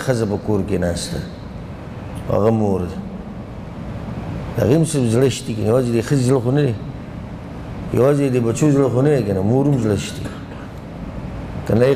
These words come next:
قصه ختمه شوه. په دې لږ وخت کې الله وی، "واصبح فؤاد ام موسی فارغا."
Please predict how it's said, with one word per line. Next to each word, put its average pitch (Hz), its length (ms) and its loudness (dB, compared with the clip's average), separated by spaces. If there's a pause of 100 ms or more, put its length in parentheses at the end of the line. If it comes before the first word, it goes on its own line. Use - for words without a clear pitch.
قصه 123 180 0
ختمه 113 320 -2
شوه. - 260 -6 (1800)
په 131 80 4
دې 160 160 6 (100)
لږ 180 140 4
وخت 165 260 4
کې 190 120 4
الله 156 180 4
وی، 170 100 2
"واصبح 143 400 2 (100)
فؤاد 127 320 2
ام 131 260 0 (180)
موسی 120 300 2 (100)
فارغا." 95 500 0